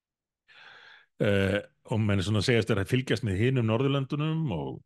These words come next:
og meta hvernig þau tækla þetta. Eh, það eru,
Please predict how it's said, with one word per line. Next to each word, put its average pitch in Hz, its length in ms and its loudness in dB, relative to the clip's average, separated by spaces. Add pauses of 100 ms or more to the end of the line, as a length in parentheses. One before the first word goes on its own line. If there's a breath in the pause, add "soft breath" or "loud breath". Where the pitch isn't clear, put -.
(160)
og 98 280 -8
meta 104 320 0
hvernig 92 300 0
þau 110 140 4 (640)
tækla 101 300 2
þetta. 110 160 2 (960)
Eh, - 340 -8
það 147 380 4
eru, 156 140 4